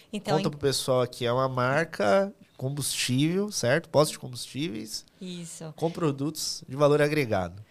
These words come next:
Speaker 1: Isso, então a, a, a marca realmente ela foi a, a, a marca que criou o primeiro posto de gasolina no mundo. Então,
Speaker 2: Aham.
Speaker 1: é, ela, ela começou dessa forma.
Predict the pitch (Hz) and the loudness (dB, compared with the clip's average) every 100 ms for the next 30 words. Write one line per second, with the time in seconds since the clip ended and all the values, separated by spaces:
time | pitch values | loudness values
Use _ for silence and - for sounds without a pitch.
0 | _ 220 214 175 190 190 196 196 196 - | _ -8 -6 -6 -10 -8 -8 -6 -8 -6
1 | 180 175 170 165 - 196 208 190 196 262 | -8 -8 -8 -12 -4 -4 -2 -2 -2 -4
2 | - 190 196 185 180 - 196 - 202 202 | -6 -4 -4 -4 -6 -4 -4 -4 -4 -4
3 | 196 - 180 180 185 - 175 180 160 190 | -4 -6 -4 -4 -6 -6 -8 -6 -4 0
4 | 196 226 247 - 226 - 247 233 214 262 | 0 -2 -6 -10 -14 -6 -2 0 2 0
5 | 269 240 226 240 269 247 247 214 214 202 | 0 -2 2 0 2 2 2 0 0 2
6 | 190 214 220 233 254 202 165 143 139 _ | 0 0 2 2 2 0 -2 -8 -14 _
7 | - 160 175 180 175 170 160 - 143 - | -14 -8 -4 -2 -4 -4 -6 -8 -10 -10
8 | 78 - 165 165 170 - 160 170 202 190 | -12 -8 -4 -4 -4 -6 -6 -6 -6 -6
9 | 185 202 196 196 226 - 170 156 156 | -4 -6 -6 -8 -6 -2 -2 -2 -8